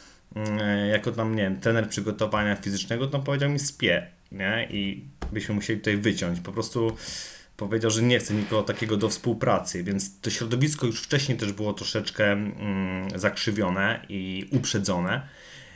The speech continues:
Ja miałem to szczęście, że mnie polecił po prostu mój promotor i to był jego przyjaciel jeszcze z lat właśnie siedemdziesiątych, osiemdziesiątych, gdzie oni współpracowali już, e, w zakresie, e, treningu sportowego, w zakresie tej nauki,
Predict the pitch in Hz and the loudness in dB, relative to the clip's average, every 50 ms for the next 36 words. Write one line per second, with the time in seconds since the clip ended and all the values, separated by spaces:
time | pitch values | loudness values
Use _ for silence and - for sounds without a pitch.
0 | - - 104 107 113 120 127 123 123 123 117 113 127 120 - - 127 120 - - | -12 -4 0 2 4 4 4 4 4 4 2 2 0 0 0 2 0 0 2 2
1 | 120 101 113 104 107 113 113 - 110 101 104 107 - 101 - 98 - 104 98 - | 0 2 2 4 4 2 2 2 2 2 2 2 0 -4 -8 -4 -2 0 0 0
2 | - - 95 98 95 95 95 - 98 95 95 87 87 87 - - - - - - | 0 0 0 2 2 2 2 0 0 2 2 0 0 -2 -6 -8 -10 -16 -16 -14
3 | - 98 - 113 104 104 110 107 104 101 95 98 90 - - 104 92 92 - - | -12 -6 -2 -2 0 2 2 2 2 2 0 0 -2 0 0 2 2 0 0 -2
4 | 98 98 98 - 98 101 107 107 - - 104 90 87 87 95 92 90 - - - | -2 -2 -2 0 2 2 4 4 2 2 0 -2 0 0 0 0 -2 -4 -8 -10
5 | - 90 85 98 92 - - 98 92 90 92 - - - - - 90 95 98 95 | -10 -4 -2 -2 -2 -2 -2 -4 -4 -4 -4 -8 -10 -8 -6 -4 -2 0 0 0
6 | - - 104 101 104 101 90 - - - 95 90 - - 104 98 101 95 90 - | 0 0 0 0 0 -2 -4 -6 -4 -4 -2 -2 0 0 0 0 0 0 0 0
7 | 98 98 95 95 - - - 98 - 95 - - 98 87 95 92 92 92 92 90 | 0 2 2 0 0 -2 -4 -4 -4 -4 -4 -4 -2 0 0 0 0 -2 -4 -4
8 | 90 95 101 101 - - - - - - - - - - - - - 92 90 87 | -2 0 0 2 2 0 -2 -6 -10 -20 -20 -20 -20 -20 -18 -12 -8 -4 -2 0
9 | 87 85 85 87 85 85 87 87 87 87 85 87 85 85 85 85 85 85 85 85 | 0 2 2 2 2 2 2 2 2 2 2 0 0 0 0 0 0 0 -2 -2
10 | 85 82 85 85 82 82 82 82 - 95 - - - 95 90 - - 92 87 87 | -4 -4 -4 -4 -6 -6 -4 -2 -2 -2 0 0 0 0 0 0 0 0 0 0
11 | 87 87 - 95 92 87 87 - - 98 95 95 87 87 87 87 - - 92 85 | 0 -2 -4 -4 -4 -4 -4 -2 0 0 0 0 0 0 -2 -4 -4 -4 -6 -4
12 | - - 87 85 85 85 92 95 92 92 87 - 90 - - - - 95 92 92 | -4 -4 -4 -2 -2 -2 -2 -2 -2 -4 -4 -4 -6 -6 -6 -4 -4 -2 0 2
13 | 90 90 87 87 - - 87 85 | 2 0 0 -2 -6 -8 -8 -8